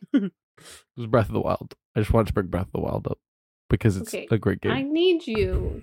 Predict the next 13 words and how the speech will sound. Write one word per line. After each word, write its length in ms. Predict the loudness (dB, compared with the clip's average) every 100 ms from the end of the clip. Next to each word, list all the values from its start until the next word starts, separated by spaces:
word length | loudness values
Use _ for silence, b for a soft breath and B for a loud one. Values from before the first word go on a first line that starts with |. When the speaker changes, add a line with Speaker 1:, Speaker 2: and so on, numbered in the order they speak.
| -8
Speaker 2:
to 160 | -4
Speaker 1:
<laughs> 40 | 0
Speaker 2:
understand 960 | 2 2 0 0 0 4 4 2 -2 -4 _ -2
that 240 | -2 0
Breath 260 | 0 0 -2
of 60 | -2
the 80 | -4
Wild 500 | -2 0 0 -2 -4 -8 -20 -12
can 180 | -4 -4
have 400 | 2 4 6 6 4
its 260 | 0 2
little 280 | 0 2 0
moments, 560 | 0 -2 -4 -8 -10